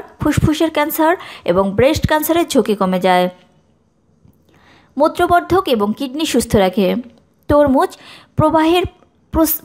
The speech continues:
প্রস্রাবের প্রবাহ বৃদ্ধি করতে সাহায্য করে, কিন্তু মদ এবং ক্যাফিন থেকে ভিন্ন, যা একটি প্রাকৃতিক মূত্রবর্ধক ওষুধ হিসেবে কাজ করে। তরমুজ কিডনির জন্য বেশ উপকারী ফল।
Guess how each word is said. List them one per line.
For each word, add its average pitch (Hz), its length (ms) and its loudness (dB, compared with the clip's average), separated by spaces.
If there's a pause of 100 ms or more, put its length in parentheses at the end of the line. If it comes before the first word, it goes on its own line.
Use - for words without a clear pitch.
প্রস্রাবের 330 440 2
প্রবাহ 202 340 2 (200)
বৃদ্ধি 226 300 -4
করতে 320 260 -6
সাহায্য 214 420 -2
করে, 202 200 2 (500)
কিন্তু 330 340 0 (640)
মদ 262 340 4 (220)
এবং 220 220 2 (100)
ক্যাফিন 285 360 2
থেকে 320 240 -2
ভিন্ন, 196 280 0 (220)
যা 262 100 2
একটি 247 180 -2
প্রাকৃতিক 302 680 0
মূত্রবর্ধক 214 680 0 (300)
ওষুধ 277 340 0
হিসেবে 320 300 0
কাজ 202 260 -2
করে। 190 240 0 (480)
তরমুজ 294 300 2 (100)
কিডনির 294 340 -4
জন্য 320 200 -2 (180)
বেশ 208 140 0 (140)
উপকারী 320 400 0
ফল। 185 300 2